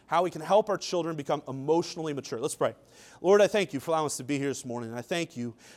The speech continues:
uh, that we get to spend, uh, a Sunday with our church family, gathered together, worshiping you. Lord, I pray that you'd speak to us this morning. Help us, uh, as we seek to,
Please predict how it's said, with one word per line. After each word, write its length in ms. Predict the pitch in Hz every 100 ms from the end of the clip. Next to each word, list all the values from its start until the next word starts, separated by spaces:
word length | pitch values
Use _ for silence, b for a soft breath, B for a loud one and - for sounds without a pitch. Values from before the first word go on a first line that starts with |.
| -
uh, 120 | 120
that 120 | 139
we 140 | 151 208
get 160 | 214
to 60 | -
spend, 500 | - 170 175 170 139
uh, 220 | 117 110 110
a 60 |
Sunday 560 | - - 185 180 170 160
with 180 | 117 117
our 80 |
church 380 | 107 - 185 170
family, 440 | - 143 139 131 123 B B 127
gathered 400 | 156 180 202 196
together, 480 | 190 139 127 127 123
worshiping 640 | 117 139 - 127 127 110
you. 240 | 107 101 _ _ b b b
Lord, 140 | 143
I 80 | 156
pray 200 | 196 170
that 100 | 147
you'd 120 | 139
speak 280 | 123 - 147
to 100 | 131
us 100 | 120
this 160 | 117 -
morning. 200 | 117 123
Help 300 | 190 226 226
us, 260 | 143 - B B -
uh, 240 | 135 131
as 260 | 147 151 147
we 120 | 147
seek 400 | 117 - 196 180
to, 280 | - 131 120